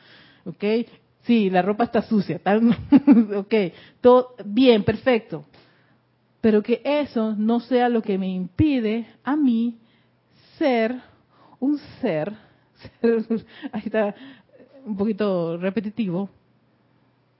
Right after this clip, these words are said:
con una vibración constructiva. Y parece una locura, pero sí se puede. Yo creo que esa es la maravilla de la experiencia y de la encarnación. Dice, "A la presencia no le importan los errores que pueda cometer el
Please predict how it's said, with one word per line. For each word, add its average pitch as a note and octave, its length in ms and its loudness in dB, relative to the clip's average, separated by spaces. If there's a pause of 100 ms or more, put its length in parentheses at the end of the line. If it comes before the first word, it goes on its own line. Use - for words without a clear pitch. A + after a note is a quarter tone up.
(180)
con B3+ 160 2
una C#4 200 2
vibración A3 600 -2
constructiva. A3+ 800 -6 (2000)
Y G3+ 60 -6
parece A3+ 260 0
una E4 140 0
locura, A3+ 560 -2 (560)
pero G#3+ 400 -2 (220)
sí A3 140 -10
se C#4 140 -2
puede. B3+ 520 -6 (680)
Yo B3 160 0
creo C4+ 140 -2
que C#4+ 80 -4
esa D4 100 -6
es D4 60 -6
la D4 80 -2
maravilla A3 420 -2
de C4+ 80 -4
la A3+ 60 -6
experiencia A3+ 500 -4
y - 20 -4
de B3+ 80 -4
la F#3+ 100 -4
encarnación. D#3 960 -10 (1300)
Dice, A3 180 0
"A A#3 40 4
la A3+ 100 0
presencia C4 540 -2
no A#3+ 140 0
le B3+ 80 0
importan C4 400 -2
los A3+ 260 -2
errores B3+ 640 0
que A3+ 180 -4
pueda C4 640 -2
cometer G#3 720 -2
el A#3 160 -6